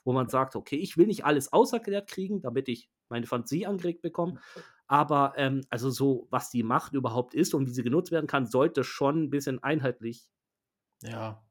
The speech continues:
Speaker 2: ja,
Speaker 1: erläutert
Speaker 2: genau.
Speaker 1: werden. Also
Speaker 2: Äh, äh, ich habe grad noch mal nachgeguckt, am dreißigsten Oktober zweitausendzwölf. Also,
Speaker 1: Ja, ja.
Speaker 2: stimmt schon.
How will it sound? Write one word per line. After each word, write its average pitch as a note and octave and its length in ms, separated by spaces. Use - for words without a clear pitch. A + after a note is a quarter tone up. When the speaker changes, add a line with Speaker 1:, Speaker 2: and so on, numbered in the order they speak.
Speaker 2:
ja, A2 280
Speaker 1:
erläutert C3 380
Speaker 2:
genau. - 0
Speaker 1:
werden. A2 340
Also A2+ 200
Speaker 2:
Äh, B2+ 600
äh, - 40
ich - 100
habe C3+ 100
grad C#3+ 140
noch D3 80
mal C3 100
nachgeguckt, C3 520
am B2+ 140
dreißigsten E3 560
Oktober D3+ 320
zweitausendzwölf. C3+ 960
Also, D3 320
Speaker 1:
Ja, A#2+ 420
ja. B2 340
Speaker 2:
stimmt - 260
schon. A2 200